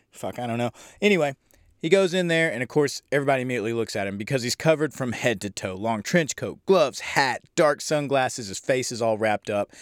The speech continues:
and he walks directly to the bar, doesn't talk to anyone, and just requests a room. And of course, the lady behind the bar, who is a great character,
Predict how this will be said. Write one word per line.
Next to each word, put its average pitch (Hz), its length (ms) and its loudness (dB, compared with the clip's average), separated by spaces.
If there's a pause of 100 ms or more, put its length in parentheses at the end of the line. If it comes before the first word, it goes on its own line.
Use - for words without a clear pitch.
(240)
and 120 120 -4
he 113 120 -2 (200)
walks 127 360 2
directly 151 420 2
to 131 80 -2
the 127 80 0
bar, 123 280 2
doesn't 117 200 -2
talk 120 260 0
to 120 80 -6
anyone, 113 420 -4
and 101 100 -8
just - 280 -6
requests 113 640 -2 (120)
a 107 100 -4
room. 98 480 -6 (800)
And 110 100 -10
of - 40 -12
course, 143 160 0
the 123 100 -2
lady 165 200 4
behind 151 280 0
the 123 40 -8
bar, 147 440 4
who 113 80 -6
is 95 80 -6
a 95 60 -6
great 123 280 2
character, 135 440 -2